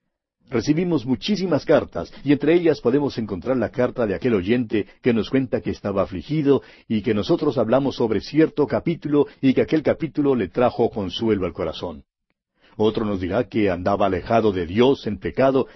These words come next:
y que se puso frío e indiferente. La palabra de Dios le trajo de nuevo a Dios. Otro por allá escribe para decirnos que escuchó la transmisión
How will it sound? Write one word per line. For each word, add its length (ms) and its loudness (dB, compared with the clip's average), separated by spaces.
y 140 0
que 300 4
se 100 2
puso 280 -2
frío 380 4
e 60 4
indiferente. 640 2
La 220 -2
palabra 400 2
de 120 -6
Dios 300 -2
le 200 0
trajo 400 0
de 120 0
nuevo 320 2
a 40 -2
Dios. 460 -8
Otro 260 0
por 140 0
allá 180 2
escribe 420 2
para 200 2
decirnos 440 0
que 100 -2
escuchó 400 0
la 120 2
transmisión 640 0